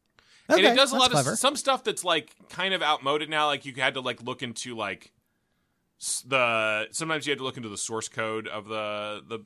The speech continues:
Speaker 1: the
Speaker 2: Mm.
Speaker 1: page and stuff like that. But, like, you didn't, you never had to be a hacker or anything. You just had to, like,
Speaker 2: Yeah.
Speaker 1: "What are all the
Speaker 2: Hey.
Speaker 1: ways I could get information out of this page?"
Speaker 2: Have you ever talked to Riff about that? That sounds like a Riff thing.
Speaker 1: It does sound like a Riff thing, doesn't it? I have
Speaker 2: Yeah.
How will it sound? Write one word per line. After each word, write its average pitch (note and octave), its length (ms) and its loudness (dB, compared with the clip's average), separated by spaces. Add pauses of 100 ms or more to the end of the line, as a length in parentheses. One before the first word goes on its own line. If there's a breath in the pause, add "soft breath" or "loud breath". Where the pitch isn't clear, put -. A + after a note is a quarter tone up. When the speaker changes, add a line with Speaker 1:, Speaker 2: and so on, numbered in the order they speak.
(100)
Speaker 1:
the F#3+ 60 -4
Speaker 2:
Mm. E3 180 0
Speaker 1:
page G#2+ 300 -4
and G#2+ 140 -12
stuff - 260 -8
like G#2 160 -6
that. G2 320 -4 (320)
But, C3+ 120 -4
like, C#3 200 -2
you F#3+ 60 0
didn't, A3 200 -8
you F3+ 80 2
never A#3 180 2
had A3 100 4
to F#3 60 -2
be F3 80 2
a C#3 80 4
hacker A#2+ 380 0
or F2 100 -10
anything. E2 380 -16
You F2+ 80 -16
just F2+ 140 -12
had F#2+ 120 -6
to, F2+ 60 -16
like, D#2 340 -14 (880)
Speaker 2:
Yeah. F4+ 220 4
Speaker 1:
"What D#3+ 140 4
are E3+ 160 6
all E3 160 6
the - 80 6
Speaker 2:
Hey. D#3+ 60 -2
Speaker 1:
ways D3+ 200 2
I C#3+ 80 4
could C3 160 -4
get B2+ 120 0
information G#2+ 680 -6
out G2+ 200 -2
of F2 120 -10
this F2+ 160 -8
page?" - 600 -18 (240)
Speaker 2:
Have A#3+ 160 8
you C4+ 80 8
ever C#4 100 2
talked C4 200 4
to G#3 80 4
Riff B2+ 240 0
about F#3 260 0
that? G3+ 240 -4 (100)
That D#3+ 120 -6
sounds F3 160 6
like C#3+ 100 4
a B2+ 40 2
Riff B2 180 2
thing. - 340 -6 (240)
Speaker 1:
It C#3+ 160 -12
does D3 220 -10
sound B2 200 -8
like G2+ 120 -14
a F2+ 60 -16
Riff E2+ 160 -14
thing, D#2+ 240 -20
doesn't F2+ 280 -16
it? D2 100 -18
I F2 100 -12
have A2+ 160 -8
Speaker 2:
Yeah. A#2+ 280 0